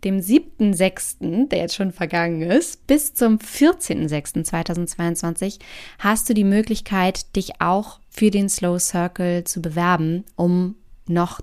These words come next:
dabei zu sein. Denn wir starten Ende Juni für wahrscheinlich das letzte Mal in diesem Jahr den Slow Circle und öffnen das allerletzte Mal in diesem Jahr die Tore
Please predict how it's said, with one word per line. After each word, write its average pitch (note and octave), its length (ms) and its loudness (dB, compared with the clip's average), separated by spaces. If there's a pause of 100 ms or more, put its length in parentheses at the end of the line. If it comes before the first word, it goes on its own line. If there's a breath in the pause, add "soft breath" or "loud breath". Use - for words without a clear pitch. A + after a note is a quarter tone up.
dabei F3+ 300 2
zu D#3+ 180 -6
sein. D#3 400 -6 (240)
Denn F#3+ 380 2
wir F3 80 0
starten F3+ 440 0
Ende G#3+ 320 6
Juni F#3+ 520 2 (600 loud breath)
für A3+ 300 2
wahrscheinlich A#3 720 4
das - 160 -4
letzte G3 320 2
Mal F#3 260 6
in F3+ 120 2
diesem E3+ 260 0
Jahr D#3+ 460 -2 (260)
den F3 160 2
Slow E3 220 -6
Circle D#3 560 -8
und D#3+ 360 -6
öffnen F#3 380 0
das E3+ 140 -4
allerletzte F3+ 560 0
Mal E3+ 200 0
in E3 120 -2
diesem E3+ 260 -2
Jahr D#3+ 480 -2
die G#3+ 100 -10
Tore G3+ 600 2